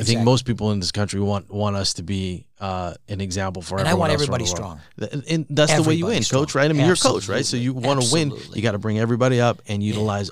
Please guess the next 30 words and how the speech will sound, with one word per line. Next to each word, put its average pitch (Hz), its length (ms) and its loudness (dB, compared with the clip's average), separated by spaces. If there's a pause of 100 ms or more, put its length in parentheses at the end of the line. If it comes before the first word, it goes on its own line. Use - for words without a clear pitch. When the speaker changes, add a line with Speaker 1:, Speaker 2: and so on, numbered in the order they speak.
(100)
Speaker 2:
all 113 240 -2
of 104 80 -2
our 107 100 0
best 98 280 -6
resources, 104 480 -2
which 123 180 -2
is 104 120 -2
our 117 80 0
human 117 260 -4
capital. - 440 -12
Speaker 1:
Yeah, 185 120 0
because 139 240 -4
if 127 60 -6
I'm 180 120 -2
teaching 147 340 -4
Kevin 123 360 -6
Griffin, 98 260 -12
who 107 220 -8
is 101 200 -4 (360)
evolved, 110 680 0
Speaker 2:
Yeah. 104 240 0 (200)
Speaker 1:
okay, 107 200 -10
in 110 100 -6
the 98 40 -4
sport, 98 520 -4
and 127 140 -6
I 151 100 -2
gotta 143 200 -4
go 139 160 -10
to-, - 280 -10